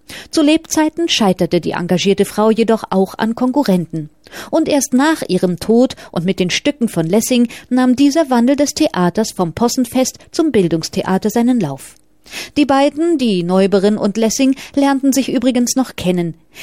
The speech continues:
In den siebzehnhundertvierziger Jahren brachte sie mit ihrer Truppe das Erstlingswerk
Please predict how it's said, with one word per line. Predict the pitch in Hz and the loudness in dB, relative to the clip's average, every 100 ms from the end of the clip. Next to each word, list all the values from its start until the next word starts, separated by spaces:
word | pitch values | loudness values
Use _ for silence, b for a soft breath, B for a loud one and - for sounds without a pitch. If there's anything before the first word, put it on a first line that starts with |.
| B | B
In | 247 | 0
den | 262 254 | 2 4
siebzehnhundertvierziger | 339 370 339 294 277 262 240 208 320 359 - 254 190 | 2 0 0 2 2 2 0 0 0 -2 -2 0 0
Jahren | 160 156 202 254 - B | 0 -2 0 -2 -4 B
brachte | - 277 - 294 | -4 -2 0 2
sie | 320 | 2
mit | 339 330 | 2 0
ihrer | 262 247 | 0 0
Truppe | - 285 370 | 0 -2 0
das | 349 330 - | 0 -2 -2
Erstlingswerk | 233 254 - 202 180 - 185 185 175 | 0 0 0 -2 -2 -2 0 0 -2